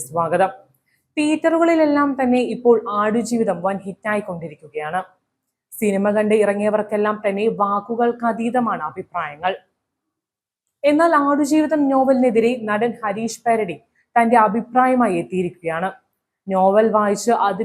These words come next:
വിശ്വസിച്ച പൊതുസമൂഹത്തെയും ആ മനുഷ്യനെയും ഒരു ഉളുപ്പുമില്ലാതെ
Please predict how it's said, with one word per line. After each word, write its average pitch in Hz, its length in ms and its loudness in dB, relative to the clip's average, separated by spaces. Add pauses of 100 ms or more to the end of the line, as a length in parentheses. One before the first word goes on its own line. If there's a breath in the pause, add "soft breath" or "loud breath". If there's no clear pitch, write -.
വിശ്വസിച്ച 220 520 -6
പൊതുസമൂഹത്തെയും 233 960 -2 (420 soft breath)
ആ 294 40 8 (160)
മനുഷ്യനെയും 262 600 2 (160)
ഒരു 226 220 4
ഉളുപ്പുമില്ലാതെ 247 800 2